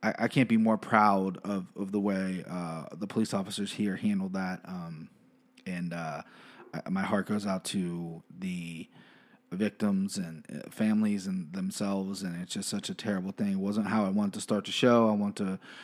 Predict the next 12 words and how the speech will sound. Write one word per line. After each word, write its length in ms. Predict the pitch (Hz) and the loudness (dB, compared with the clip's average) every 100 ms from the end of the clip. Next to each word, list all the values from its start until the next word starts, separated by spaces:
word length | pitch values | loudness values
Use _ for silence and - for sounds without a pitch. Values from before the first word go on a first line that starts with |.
| - - - - - - | -16 -16 -18 -20 -20 6
I 60 | |
was 100 | 131 | 8
gonna 120 | 127 | 10
record 340 | 120 113 123 117 | 8 8 6 8
yesterday. 560 | 117 - 120 120 117 110 | 6 6 6 8 8 4
I 120 | - 104 | 0 2
was 160 | 104 | 4
obviously 340 | 107 104 - 104 | 4 4 2 4
a 20 | |
little 220 | 104 104 | 4 2
shaken 380 | - 117 117 104 | 4 2 4 6
up, 260 | 110 107 | 6 6